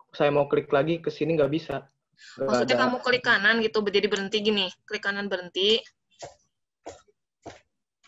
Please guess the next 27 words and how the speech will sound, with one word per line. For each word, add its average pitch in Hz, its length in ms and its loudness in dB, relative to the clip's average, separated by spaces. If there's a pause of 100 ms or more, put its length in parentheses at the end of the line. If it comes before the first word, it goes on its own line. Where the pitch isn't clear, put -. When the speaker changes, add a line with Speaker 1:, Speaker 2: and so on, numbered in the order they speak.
(120)
Speaker 1:
Iya. 123 340 0 (600)
Speaker 2:
Nah, 175 280 -8 (200)
terus 247 160 0
kamu 269 160 0
klik 254 200 0
lagi? 247 280 2 (2000)
Lanjut 151 280 2
Speaker 1:
Lanjut - 40 -10
lagi 156 240 4
nggak 165 160 6
bisa, 185 240 -2
Bu. - 120 -10 (520)
Lanjut 143 320 4
Speaker 2:
Diklik 262 120 2
aja. 294 200 4
Speaker 1:
buat - 120 0 (760)
nol 147 240 2
empat 147 120 2 (120)
puluh. 147 240 0
Speaker 2:
Di-, - 120 -18 (600)
oh, 226 160 2
diklik 262 400 2
dulu, 277 480 2
diklik 247 320 -4
dulu 277 240 0
di 247 160 0
sini. 240 400 0